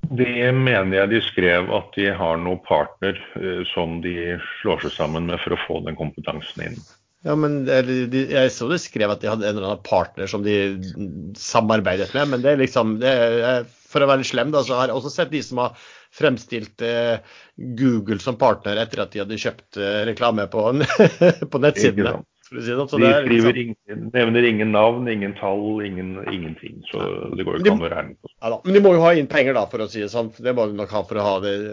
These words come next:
Speaker 2: for, for å få dette her til, så da må de jo ut med hva, hva de egentlig tenker og hvem de, ja, de skal ha med seg i så fall. Det kan jo bli spennende.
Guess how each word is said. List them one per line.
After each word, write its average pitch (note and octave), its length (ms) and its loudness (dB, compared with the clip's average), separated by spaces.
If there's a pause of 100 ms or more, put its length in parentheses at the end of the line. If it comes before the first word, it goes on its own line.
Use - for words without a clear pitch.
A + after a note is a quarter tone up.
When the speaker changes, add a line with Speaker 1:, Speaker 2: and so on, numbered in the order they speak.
(140)
Speaker 2:
for, G2 160 -18 (220)
for G#2+ 120 -8
å - 60 -20
få A2+ 160 0
dette A2 160 -2
her A2 80 -6
til, C3+ 180 2
så A#2+ 140 -10
da A#2 100 4
må G#2+ 200 -2
de G2+ 100 -4
jo G#2+ 160 -2
ut G2 180 -10
med G2 200 -2
hva, G2+ 200 -4
hva G2+ 160 0
de G#2 80 0
egentlig F#2+ 280 -6
tenker G#2+ 280 -6
og F#2+ 80 -2
hvem F#2 160 -2
de, F#2+ 80 -4
ja, G#2 80 -4 (320)
de A2 140 4
skal G2+ 180 2
ha G#2+ 140 2
med F2 100 0
seg F2 160 0
i F2 80 -4
så G#2 140 2
fall. A2 160 -6 (180)
Det - 120 -10
kan A#2 120 2
jo G#2 80 -2
bli G2+ 80 -6
spennende. G#2 320 0